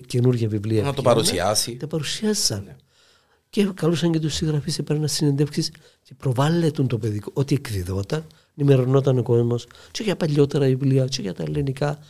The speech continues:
Speaker 1: Ένα πρόγραμμα σαράντα, πενήντα λεπτά την εβδομάδα για την παιδική νεανική λογοτεχνία, για το βιβλίο. Σήμερα δεν υπάρχει τίποτε.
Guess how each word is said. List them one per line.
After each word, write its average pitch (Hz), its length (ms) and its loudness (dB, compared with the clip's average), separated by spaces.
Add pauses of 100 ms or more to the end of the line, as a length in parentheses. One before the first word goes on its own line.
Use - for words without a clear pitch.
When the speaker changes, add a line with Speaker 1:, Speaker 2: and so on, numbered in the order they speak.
(220)
Speaker 1:
Ένα 202 200 2
πρόγραμμα 165 360 4
σαράντα, 139 480 0
πενήντα 131 360 0
λεπτά 123 320 -4
την 104 140 -10
εβδομάδα 330 540 -10 (640)
για 170 120 -2
την 175 80 2
παιδική 170 380 2
νεανική 165 340 0
λογοτεχνία, 156 480 2
για 127 180 2
το 131 120 2
βιβλίο. 131 540 2 (520)
Σήμερα 165 340 4
δεν 135 160 2
υπάρχει 135 340 -2
τίποτε. 156 360 -2